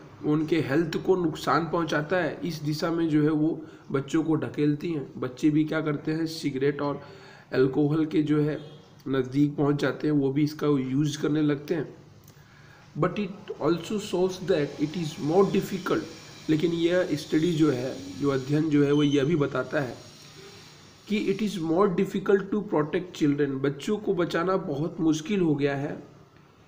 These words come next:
क्यों मुश्किल हो गया है? As advertiser use the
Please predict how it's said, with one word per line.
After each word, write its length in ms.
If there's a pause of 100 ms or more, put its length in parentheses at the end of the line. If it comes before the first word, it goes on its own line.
(140)
क्यों 160
मुश्किल 320
हो 100
गया 200
है? 200 (680)
As 240 (180)
advertiser 800 (340)
use 520 (140)
the 100